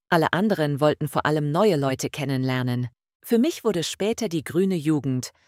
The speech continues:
zu einem solchen Ort der Gemeinschaft, wofür ich unglaublich dankbar bin. Gleichzeitig weiß ich, dass nicht jede bund R selbstverständlich Zugang zu solchen Räumen findet. Einsamkeit ist deshalb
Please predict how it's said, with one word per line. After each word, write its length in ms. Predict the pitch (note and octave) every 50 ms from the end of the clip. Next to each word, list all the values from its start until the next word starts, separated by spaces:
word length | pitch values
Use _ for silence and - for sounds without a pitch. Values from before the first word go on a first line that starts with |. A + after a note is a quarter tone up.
| _ _ -
zu 180 | - - -
einem 180 | G3 F#3+ F3+ E3+
solchen 420 | D3+ - F3 A3 C4+ - - A3 -
Ort 180 | E3+ E3+ E3 -
der 100 | D#3+ C3+
Gemeinschaft, 720 | D3+ C#3 C#3 C3+ C#3 C#3 C3 - D3 C3+ C3 - - - _ _ _ _ _ -
wofür 300 | - E3+ - - B3+ A#3+
ich 200 | A3 - - -
unglaublich 560 | B3 B3+ B3 A3 F#3+ F#3 - - F3+ - -
dankbar 380 | - D3 C#3 B2+ - - B2+
bin. 320 | A#2 C3+ B2+ B2 B2 A#2+ A#2+ _ _ _ _ _ _ _ _ _ _ -
Gleichzeitig 680 | - D#3 D3+ G3 A3 - - - A#3 A3+ A#3 G#3+ -
weiß 300 | E3+ F3+ G3+ A#3 A3 -
ich, 220 | D3 C3 B2+ - - _ _ _ _
dass 200 | - G3+ F#3+ -
nicht 300 | - G3+ A#3 G#3+ - -
jede 320 | C3 C3+ F3 A#3 C4+ - C4+
bund 280 | - A3 A3 G#3+ - -
R 200 | G3 F3+ E3 D3
selbstverständlich 880 | - D3 D3 D3+ - - - D#3 C#3+ - - D#3+ D3 C3 - D3 - -
Zugang 440 | - - B3+ B3 - D3+ C3 C3 B2
zu 140 | - C#3+
solchen 340 | B2 - D3 C#3+ C3+ - D3
Räumen 340 | C#3+ C3+ C#3+ C#3 C3+ C3+ C3
findet. 540 | - - D3+ C#3 C#3 C3+ C3 B2 A#2+ - - _ _ _ _ _ _ _ -
Einsamkeit 760 | E3+ F3+ F#3+ F#3+ E3+ D#3 C3+ B2+ B2+ - D3 C3+ C3 C3 -
ist 200 | - C3+ - -
deshalb 320 | D#3 E3 - - E3+ E3